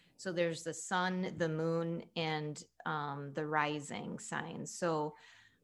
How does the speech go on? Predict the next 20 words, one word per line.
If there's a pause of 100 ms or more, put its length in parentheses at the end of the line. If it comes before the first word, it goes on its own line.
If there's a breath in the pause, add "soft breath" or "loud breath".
(140)
I'm
a
Virgo,
but
then
my
moon
is
in
Taurus,
and
then
my
rising
sign
is
Cancer.
And
so
those